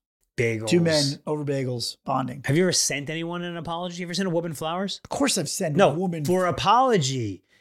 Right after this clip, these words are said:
Speaker 1: Jesus, Matt.
Speaker 2: Of course.
Speaker 1: For apology?
Speaker 2: And I don't know. I have no idea.
Speaker 1: Wait, didn't you get Jess donuts as an apology recently?
Speaker 2: Oh, I did.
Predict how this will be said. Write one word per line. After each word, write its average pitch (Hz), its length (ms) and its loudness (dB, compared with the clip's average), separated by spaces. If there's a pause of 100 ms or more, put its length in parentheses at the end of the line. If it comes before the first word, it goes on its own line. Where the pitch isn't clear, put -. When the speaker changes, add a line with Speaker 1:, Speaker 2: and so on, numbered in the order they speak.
(140)
Speaker 1:
Jesus, 180 500 -4
Matt. 90 180 -10
Speaker 2:
Of - 80 -12
course. - 680 2
Speaker 1:
For 160 120 6
apology? 165 440 2 (240)
Speaker 2:
And 135 240 0
I 131 160 -2
don't 123 120 -4
know. 117 140 -8
I 120 120 -10
have 127 140 -10
no 135 80 -6
idea. 131 320 -10 (120)
Speaker 1:
Wait, 165 180 4
didn't 240 240 -2
you 311 100 -2
get 196 300 -2
Jess 156 280 -2 (100)
donuts 151 500 -2
as 175 140 -6
an 185 100 -6
apology 202 480 -4
recently? 226 480 -6 (100)
Speaker 2:
Oh, 113 280 0
I 117 100 -8
did. 147 360 -16